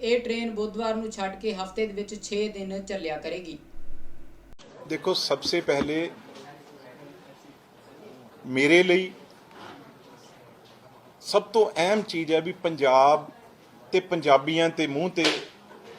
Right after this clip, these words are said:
Speaker 2: ਖੁਸ਼ੀ ਆਉਣੀ ਚਾਹੀਦੀ ਹੈ, ਮੁਸਕਾਨ ਆਉਣੀ ਚਾਹੀਦੀ ਹੈ। ਇਹ ਇਸੇ ਕਰਕੇ ਇਹ ਦਫ਼ਤਰ, ਇਹ ਕੁਰਸੀਆਂ ਤਦ ਹੀ ਚੰਗੀਆਂ ਲੱਗਦੀਆਂ ਜੇ ਤੁਸੀਂ ਕੁਛ ਜਿਸ ਚੀਜ਼ ਲਈ ਆਏ ਹੋ ਉਹਦਾ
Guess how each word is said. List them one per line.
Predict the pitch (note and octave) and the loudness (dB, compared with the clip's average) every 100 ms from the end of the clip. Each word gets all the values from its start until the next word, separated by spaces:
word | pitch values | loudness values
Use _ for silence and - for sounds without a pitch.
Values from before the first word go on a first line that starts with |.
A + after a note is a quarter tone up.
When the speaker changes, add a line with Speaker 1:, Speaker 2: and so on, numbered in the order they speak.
| - | -10
Speaker 2:
ਖੁਸ਼ੀ | - G3 G3+ | -4 -2 4
ਆਉਣੀ | F3+ D3 C3 | 4 4 0
ਚਾਹੀਦੀ | A#2 A2 A2+ B2 | -4 -8 -6 -6
ਹੈ, | |
ਮੁਸਕਾਨ | C3+ B2 - C#3+ D3 D3 | -4 -8 -4 2 2 2
ਆਉਣੀ | B2 A2+ | 0 -2
ਚਾਹੀਦੀ | G#2 A2+ A2+ A#2 | -8 -10 -10 -10
ਹੈ। | B2 - - - - - - - - - - - _ - - - | -10 -12 -20 -20 -20 -20 -20 -20 -20 -20 -20 -20 _ -20 -8 0
ਇਹ | A3+ E3+ | 4 4
ਇਸੇ | E3 G3+ | 6 6
ਕਰਕੇ | G3+ F3+ F3+ G3 F#3 F#3 - - - | 6 2 2 2 2 0 -16 -18 -4
ਇਹ | E3 | -2
ਦਫ਼ਤਰ, | C#3 C3 C3 - E3+ | 4 4 4 0 0
ਇਹ | E3 E3+ | 0 -4
ਕੁਰਸੀਆਂ | D3+ C#3 - F3 E3 C#3 - - - - - - - - - | -2 -2 0 0 0 -2 -10 -20 -20 -20 -20 -20 -20 -20 -2
ਤਦ | F#3+ G#3 | 0 2
ਹੀ | |
ਚੰਗੀਆਂ | G#3+ F#3 D#3+ D#3 | 2 0 2 2
ਲੱਗਦੀਆਂ | C#3+ C3+ C#3+ E3 F3 F3 - - - _ - - _ _ _ | 4 2 0 -2 -2 -4 -16 -20 -20 _ -20 -20 _ _ _
ਜੇ | - G#3+ | -2 0
ਤੁਸੀਂ | A#3+ F#3+ G#3+ G#3+ | 0 0 0 -2
ਕੁਛ | - F3+ - A3 - _ _ _ _ _ _ - - | 0 0 0 -6 -8 _ _ _ _ _ _ -20 -2
ਜਿਸ | C3 G#3 - | 6 6 6
ਚੀਜ਼ | F#3 E3 | -6 -6
ਲਈ | D#3+ E3+ | -2 2
ਆਏ | C#3 C#3 | 2 2
ਹੋ | D#3 | -2
ਉਹਦਾ | F3 E3+ F#3 | 0 0 0